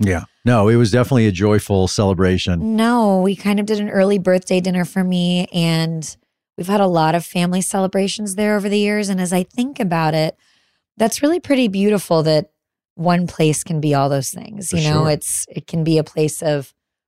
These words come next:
Speaker 2: reflection and tears, but joy. And, um, yeah.
Speaker 1: And my favorite thing about the Zima ladies, when we go to restaurants, I really don't order.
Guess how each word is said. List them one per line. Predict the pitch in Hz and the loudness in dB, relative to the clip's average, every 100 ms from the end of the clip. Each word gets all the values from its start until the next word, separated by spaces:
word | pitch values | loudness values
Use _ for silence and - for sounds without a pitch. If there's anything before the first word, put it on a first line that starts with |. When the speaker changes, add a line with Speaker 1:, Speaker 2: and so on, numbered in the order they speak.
| - | -12
Speaker 2:
reflection | 160 - 202 196 - - 190 185 | -10 -2 0 0 -4 -4 -2 0
and | 165 156 | -2 -6
tears, | - - 170 165 160 156 | -8 -2 2 2 2 -2
but | 147 147 | -6 -10
joy. | 143 156 156 156 156 156 | -6 0 2 2 2 0
And, | 147 143 143 _ _ _ - | -4 -6 -10 _ _ _ -4
um, | 160 151 147 147 147 _ _ _ _ - | -2 0 -2 -6 -10 _ _ _ _ -8
yeah. | 185 233 202 - _ _ | -2 -2 -4 -12 _ _
Speaker 1:
And | - | 0
my | 110 | 2
favorite | 113 127 123 117 | 4 4 2 2
thing | 107 | 2
about | 98 95 | 2 0
the | 101 | 0
Zima | 85 107 104 | 2 2 4
ladies, | 90 90 85 85 - _ _ _ | 2 2 0 -4 -8 _ _ _
when | - 117 | 0 4
we | 113 | 4
go | 143 131 | 6 6
to | |
restaurants, | 110 113 - 110 90 - | 6 4 2 2 2 0
I | |
really | 131 170 170 | 2 4 4
don't | 117 104 | 2 0
order. | 98 98 117 135 | 0 2 2 0